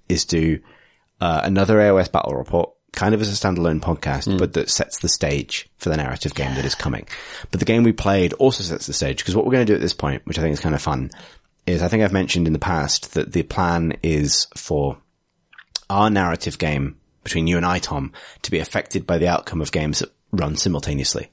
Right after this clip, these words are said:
Speaker 2: Mm.
Speaker 1: Uh, everything from skirmish games to big games of A O S to even Silver Tower, potentially,
Speaker 2: Yeah.
Speaker 1: if people want to run it. Um, and so the games we're playing now are setting the criteria for those other games, not the central one,
Speaker 2: Hmm.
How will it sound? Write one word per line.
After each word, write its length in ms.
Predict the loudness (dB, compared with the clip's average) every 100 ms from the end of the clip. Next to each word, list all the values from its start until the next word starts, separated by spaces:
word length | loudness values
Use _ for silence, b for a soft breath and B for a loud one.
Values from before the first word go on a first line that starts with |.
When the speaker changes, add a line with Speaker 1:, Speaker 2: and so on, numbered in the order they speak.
| 0
Speaker 2:
Mm. 440 | 2 2 2 -2 -4
Speaker 1:
Uh, 120 | -4 -2
everything 260 | 0 0
from 160 | -2 -4
skirmish 400 | 0 2 4 2
games 500 | 0 2 0 0 -2
to 400 | -2 0 0 -2 -6 -2
big 160 | 0
games 180 | 0 -2
of 80 | 0
A 140 | 2
O 80 | 2
S 180 | 0 -4
to 140 | -2
even 400 | -2 2 0 -2 -8
Silver 280 | -6 -4 -2
Tower, 300 | -2 -2 -4 -6
potentially, 420 | -4 -4 -6 -8 _
Speaker 2:
Yeah. 140 | -6 -6 -10
Speaker 1:
if 120 | -8
people 140 | -6
want 140 | -4 -4
to 60 |
run 140 | -2 -4
it. 100 | -8 B B B B B _ -8
Um, 420 | -2 0 0 -2 -6 b b b b -4
and 200 | -2 0
so 100 | 0
the 60 |
games 200 | 2 2
we're 80 | 2
playing 320 | 0 0 2
now 420 | 4 4 4 2 0
are 40 |
setting 380 | 0 0 0 -2
the 80 | -2
criteria 500 | 0 -2 2 2 2
for 140 | 0
those 280 | 0 0 0 -2
other 220 | -4 -2
games, 520 | -2 -4 -6 -6 -6 -6 _ _ _ _ _ _ 0
not 320 | 0 0 -6 -6
the 80 |
central 340 | -4 -2 -4 -6
one, 160 | -6 -10 _
Speaker 2:
Hmm. 140 | -4